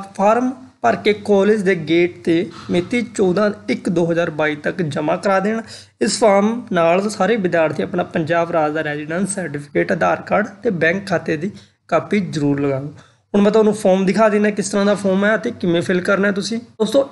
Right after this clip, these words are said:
ਇਸ ਤਰ੍ਹਾਂ ਦਾ ਫਾਰਮ ਤੁਸੀਂ ਲੈਣਾ ਹੈ, application form for internet allowance। ਇਹ ਫਾਰਮ ਤੁਹਾਨੂੰ ਕਿੱਥੋਂ ਮਿਲੇਗਾ? ਇਹ ਕਿਸੇ ਵੀ ਤੁਸੀਂ ਬੁੱਕ ਡਿਪੂ ਤੋਂ ਜਾਓਗੇ, ਉੱਥੇ ਤੁਹਾਨੂੰ ਈਜ਼ੀਲੀ ਦਸ ਰੁਪਈਆਂ ਦਾ ਇਹ ਜਿਹੜਾ ਫਾਰਮ ਹੈ ਮਿਲ ਜਾਵੇਗਾ। ਨਾਰਮਲ ਜੀ ਡਿਟੇਲ ਭਰਨੀ ਹੈ, ਇੱਥੇ ਆਪਣਾ ਨੇਮ, ਫਾਦਰ ਨੇਮ, ਮਦਰ ਨੇਮ,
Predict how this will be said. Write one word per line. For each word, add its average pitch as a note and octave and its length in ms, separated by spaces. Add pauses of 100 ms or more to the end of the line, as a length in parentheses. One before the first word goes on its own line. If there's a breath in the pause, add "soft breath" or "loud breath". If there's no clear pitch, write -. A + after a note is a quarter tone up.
ਇਸ B3+ 120
ਤਰ੍ਹਾਂ C4 260
ਦਾ B3+ 80
ਫਾਰਮ G3 320
ਤੁਸੀਂ F#3 240
ਲੈਣਾ E3+ 260
ਹੈ, F3+ 160
application G3+ 540
form G3+ 240 (140)
for A#3+ 180 (300)
internet A3+ 500
allowance। D#3 520 (180)
ਇਹ B3 160
ਫਾਰਮ A3+ 220
ਤੁਹਾਨੂੰ G#3 220
ਕਿੱਥੋਂ G#3 360 (140)
ਮਿਲੇਗਾ? F#3+ 420 (120)
ਇਹ G3+ 120
ਕਿਸੇ A3 280
ਵੀ G#3+ 120
ਤੁਸੀਂ A3 300
ਬੁੱਕ F3+ 240
ਡਿਪੂ F3+ 300
ਤੋਂ F#3+ 80
ਜਾਓਗੇ, F3+ 340
ਉੱਥੇ G3 160
ਤੁਹਾਨੂੰ G3 260 (100)
ਈਜ਼ੀਲੀ A3 360
ਦਸ E3+ 300
ਰੁਪਈਆਂ D#3+ 280
ਦਾ F#3 100
ਇਹ F#3 160 (480 loud breath)
ਜਿਹੜਾ F3+ 300
ਫਾਰਮ F3 380
ਹੈ F3 60
ਮਿਲ D#3 200
ਜਾਵੇਗਾ। C#3+ 340 (340 loud breath)
ਨਾਰਮਲ F3 320
ਜੀ G3+ 100 (260)
ਡਿਟੇਲ F3+ 400
ਭਰਨੀ G3+ 340
ਹੈ, G3+ 80
ਇੱਥੇ G3+ 180
ਆਪਣਾ G3 220
ਨੇਮ, F3 320
ਫਾਦਰ F3 300
ਨੇਮ, E3+ 200
ਮਦਰ D#3+ 200
ਨੇਮ, E3+ 340